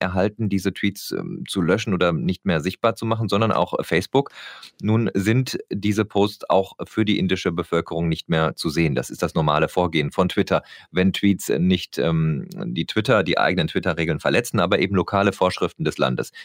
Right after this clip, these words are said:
dann werden die eben nur für dieses Land gesperrt. Zu den, äh, Tweets zählt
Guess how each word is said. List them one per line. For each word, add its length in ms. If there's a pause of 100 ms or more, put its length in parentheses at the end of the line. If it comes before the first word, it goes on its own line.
dann 120
werden 200
die 120
eben 140
nur 140
für 160
dieses 340
Land 240 (300)
gesperrt. 480 (280)
Zu 140
den, 200
äh, 120
Tweets 420 (120)
zählt 400